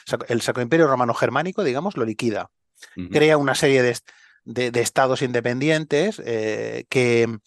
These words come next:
Speaker 1: que son o aliados o luego serán enemigos, etcétera. Pero sí, la, la nación alemana,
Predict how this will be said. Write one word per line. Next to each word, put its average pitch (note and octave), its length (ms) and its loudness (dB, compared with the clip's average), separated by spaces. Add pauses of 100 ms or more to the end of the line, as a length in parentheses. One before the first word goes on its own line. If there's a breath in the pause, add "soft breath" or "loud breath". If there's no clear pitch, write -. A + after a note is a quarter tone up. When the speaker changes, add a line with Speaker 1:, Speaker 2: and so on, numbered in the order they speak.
(240 loud breath)
Speaker 1:
que B2 120 -2
son C3+ 180 0
o B2 180 4
aliados C3 580 2
o A#2 40 -4
luego A#2 180 -2
serán A#2 260 0
enemigos, E3+ 600 -4 (240 loud breath)
etcétera. D#3+ 420 0
Pero A2+ 140 -2
sí, B2+ 380 -6
la, A2 300 -4
la A2+ 140 -2
nación A#2 320 0
alemana, D#3 540 2